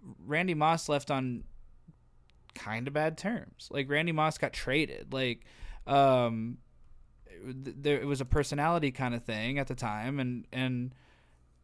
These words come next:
you know, Adrian Peterson was on the commissioner exempts list for, for not good things, for, for hitting his kid. Like,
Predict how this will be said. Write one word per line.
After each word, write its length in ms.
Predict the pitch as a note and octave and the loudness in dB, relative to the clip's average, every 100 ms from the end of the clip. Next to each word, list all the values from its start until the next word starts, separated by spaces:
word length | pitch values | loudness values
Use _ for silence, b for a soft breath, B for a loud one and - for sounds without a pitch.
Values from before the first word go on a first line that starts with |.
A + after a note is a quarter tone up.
| _ _ _ _ | _ _ _ _
you 100 | D#3+ | -2
know, 120 | C#3+ - | 0 2
Adrian 280 | D3 D#3+ E3 | 2 2 2
Peterson 380 | E3+ E3 D#3+ C#3+ | 4 4 2 0
was 100 | C#3 | 0
on 80 | C#3 | 0
the 40 | |
commissioner 460 | C3 C#3 C3+ C#3+ C3 | 0 -2 -2 0 -2
exempts 500 | A#2+ B2 D#3+ D3 - | 0 0 -2 -2 -2
list 320 | A#2+ C3+ - | 0 0 0
for, 380 | C3 B2 A#2+ G#2+ | -2 -2 -2 -4
for 160 | - | -2
not 200 | A#2+ A#2 | -2 0
good 200 | D3 D3+ | 0 2
things, 400 | F3+ A#3+ C#3+ A#2 | 4 4 4 0
for, 320 | - A#2+ A#2+ A2+ | -2 0 0 -2
for 140 | A#2+ | -2
hitting 200 | A#2+ C#3+ | -2 -2
his 120 | C3+ | -2
kid. 520 | - C3+ F#3 F#2+ C2 A2+ | -4 0 0 0 -4 -4
Like, 340 | A#2+ A2 | -2 -2